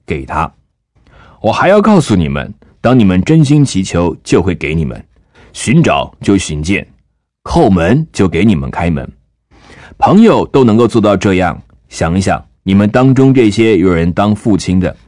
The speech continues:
有谁会在儿子跟你要鱼的时候，拿一条蛇给他呢？跟你讨个鸡蛋的时候，你却拿蝎子给他呢？你们虽然不够好，但是还知道要把好东西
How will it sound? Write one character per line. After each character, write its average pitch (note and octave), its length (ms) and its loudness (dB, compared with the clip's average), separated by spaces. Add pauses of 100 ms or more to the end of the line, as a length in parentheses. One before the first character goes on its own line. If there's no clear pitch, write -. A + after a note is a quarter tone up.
(460)
有 B2 220 4
谁 A#2+ 240 0
会 D3 160 2
在 C#3+ 140 2
儿 B2+ 240 2
子 A#2+ 140 -2
跟 A#2+ 160 2
你 G2 140 2
要 A2+ 200 2
鱼 E2+ 180 -4
的 A#2+ 140 2
时 F2 160 -8
候， F2 400 -4
拿 F#2+ 300 0
一 A2 100 -2
条 F#2 180 -4
蛇 F#2 300 -6
给 G2+ 140 -4
他 E2 180 -6
呢？ F2 220 -4 (540)
跟 D3+ 140 2
你 E3 80 4
讨 F#2+ 220 -4
个 F#2 140 -2
鸡 D#3 200 -4
蛋 E3+ 220 2
的 A2 80 2
时 F2+ 160 -6
候， G2+ 320 -2
你 F#2 100 0
却 G2 160 -2
拿 F2 220 -2
蝎 D#3 280 2
子 C3 140 -2
给 C2+ 180 -8
他 - 200 -8
呢？ E2 180 -4 (1300)
你 F2+ 100 -4
们 F2 180 -2
虽 A2 160 0
然 G#2 300 2
不 F#2+ 100 -4
够 B2 160 0
好， - 320 -12 (400)
但 G3 160 2
是 F#3+ 80 2
还 G#2+ 220 -2
知 G3 140 0
道 F#3+ 360 0
要 G#2+ 160 -2
把 F2 140 -2
好 - 260 -4
东 A#2 240 2
西 F2 260 -4